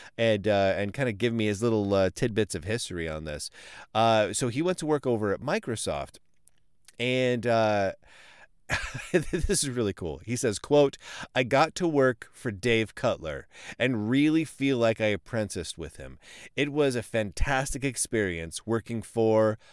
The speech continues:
the man." And he puts that all in caps there. Uh, so again, Dave Cutler,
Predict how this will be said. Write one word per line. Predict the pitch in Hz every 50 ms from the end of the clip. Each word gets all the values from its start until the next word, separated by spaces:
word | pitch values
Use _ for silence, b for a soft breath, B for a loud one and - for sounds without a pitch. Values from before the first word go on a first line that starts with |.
| b b b b
the | 92 95 85 113 98 85
man." | 85 87 90 104 107 101 95 90 85 78 71 67 - 127 131 - -
And | - 113 131
he | 117
puts | 107 139 139 -
that | 135 120 107
all | - 92 113 120 120 117 113
in | 104 95
caps | - - 120 95 87 82 - - -
there. | 85 82 78 76 71 - B B B B B B B
Uh, | - 110 113 110
so | - 131 127
again, | 123 117 - 160 185 175 139 113 101
Dave | 98 135 151 170 165 - -
Cutler, | 170 190 190 - - 113 104 95 87 87